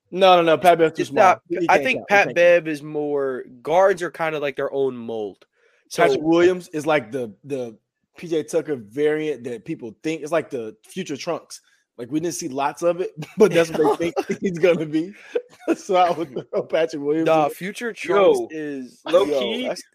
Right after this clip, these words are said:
Speaker 2: that's like Brandon Ingram. <laughs> Like, they
Speaker 3: Rui,
Speaker 2: swear,
Speaker 3: Rui
Speaker 2: bro, the
Speaker 3: might
Speaker 2: thirty-point season is coming.
Speaker 1: Herb Jones,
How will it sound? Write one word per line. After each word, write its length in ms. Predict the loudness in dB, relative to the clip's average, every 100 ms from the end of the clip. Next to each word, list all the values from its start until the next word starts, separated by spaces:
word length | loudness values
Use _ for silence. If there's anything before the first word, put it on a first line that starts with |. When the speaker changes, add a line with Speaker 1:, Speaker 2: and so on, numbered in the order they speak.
| _
Speaker 2:
that's 180 | -4 -2
like 180 | -2 -2
Brandon 420 | -2 -2 -2 -2
Ingram. 480 | -4 -6 -8 -12 -12 -4
<laughs> 80 |
Like, 600 | 0 0 -2 -20 -20 -20 -20 _ _ -10 -10 -14 -20 _ _ _ _ -20 -20 _
they 140 | 0 4
Speaker 3:
Rui, 320 | 4 2 0
Speaker 2:
swear, 340 | 2 6 6
Speaker 3:
Rui 100 | 6
Speaker 2:
bro, 100 | 0
the 100 | 2
Speaker 3:
might 120 | 4
Speaker 2:
thirty-point 520 | 4 4 -4 -8 -8 -8
season 360 | -10 -8 -8
is 140 | -8 -10
coming. 340 | -10 -10 -2
Speaker 1:
Herb 300 | 4 6 6
Jones, 580 | 4 4 4 2 -6